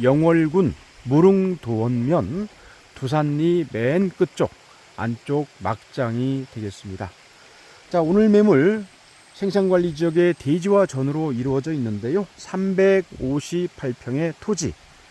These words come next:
평창 군유림과, 아, 영월 군유림과 접하고 있고요.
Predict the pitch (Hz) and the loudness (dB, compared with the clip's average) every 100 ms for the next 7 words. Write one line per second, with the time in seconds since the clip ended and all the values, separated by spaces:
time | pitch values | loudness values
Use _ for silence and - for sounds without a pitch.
0 | - - - 185 180 - 185 185 - 131 | -20 -20 -8 -6 -4 0 0 0 -4 0
1 | 180 208 170 104 98 147 220 - - - | 2 4 2 0 0 0 -2 -8 -20 -20
2 | - - 117 123 139 196 214 196 - 127 | -20 -6 0 4 6 6 4 0 -6 -4
3 | 185 185 120 85 110 - 127 113 98 131 | -2 -2 -4 -8 -10 -10 -10 -8 -12 -12
4 | 151 95 165 | -8 -6 -6